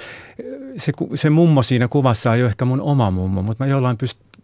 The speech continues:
tasolla pystyn niin kuin samastumaan siihen mummouden käsitteeseen.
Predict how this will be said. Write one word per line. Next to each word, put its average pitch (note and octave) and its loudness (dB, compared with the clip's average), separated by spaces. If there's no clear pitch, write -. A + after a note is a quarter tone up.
tasolla C3 2
pystyn A#2+ -2
niin A#2 -2
kuin B2 -4
samastumaan A2+ 0
siihen A#2 0
mummouden A2+ 4
käsitteeseen. A2 0